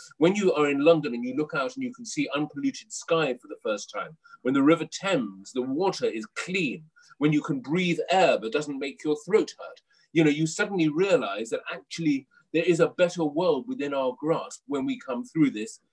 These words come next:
if we're ready to take it. On a professional level, I've been very busy. I've been writing every single day. Um, and people think that it should be no different. I've been in self-isolation as a writer for, for thirty-five years, but it is different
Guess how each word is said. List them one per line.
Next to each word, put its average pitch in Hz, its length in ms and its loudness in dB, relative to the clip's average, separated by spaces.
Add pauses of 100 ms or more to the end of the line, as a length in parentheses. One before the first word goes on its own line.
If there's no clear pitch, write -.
(160)
if 165 220 2
we're 147 140 4
ready 131 240 2
to - 140 -8
take 139 300 -8
it. - 100 -20 (580)
On 143 140 4
a - 60 2
professional 170 600 0
level, 131 360 -2
I've - 140 -2
been - 180 -4
very 147 200 2
busy. 139 320 -4
I've 131 140 2
been 113 140 -4
writing 131 380 -2
every 135 240 -4
single 117 400 -14
day. 143 300 4 (160)
Um, 139 240 -6 (760)
and 185 300 -2 (380)
people 277 260 2
think 220 200 2
that 160 100 0
it 147 120 -2
should 147 180 -4
be 147 100 0
no 139 160 0
different. 131 340 -4
I've 131 180 0
been 151 120 2
in 131 100 -2
self-isolation 139 840 0
as 113 100 -4
a 117 60 -2
writer 139 440 0
for, 113 200 2 (540)
for 160 120 -4
thirty-five 139 640 2
years, 165 540 2 (240)
but - 100 4
it - 120 -2 (100)
is 180 200 0
different 95 440 -12